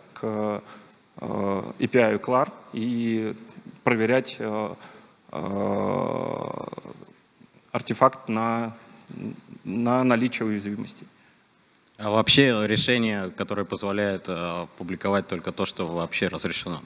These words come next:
Speaker 2: то есть, э, только определённый круг артефактов разрешён?
Speaker 1: А, я думаю, что можно, ну, я уверен, что можно доработать соответствующим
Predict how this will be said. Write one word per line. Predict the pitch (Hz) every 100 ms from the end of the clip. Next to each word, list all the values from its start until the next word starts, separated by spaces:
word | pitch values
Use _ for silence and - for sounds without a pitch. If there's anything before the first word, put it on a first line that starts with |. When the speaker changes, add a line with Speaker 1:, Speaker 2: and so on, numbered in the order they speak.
| -
Speaker 2:
то | 76
есть, | -
э, | 85 78 - - -
только | 95 98
определённый | 90 95 98 104 92 80
круг | 87 -
артефактов | - - - 87 - - 82 - - _
разрешён? | 87 90 87 - 80 - - -
Speaker 1:
А, | - 117
я | 104 123 135
думаю, | 160 160 160
что | -
можно, | 156 156 143 -
ну, | 135 156 104 - -
я | 131
уверен, | 156 160 170 127 113
что | - 117
можно | 123 110 110
доработать | 110 135 127 143 131 107
соответствующим | - 110 123 120 - - - 117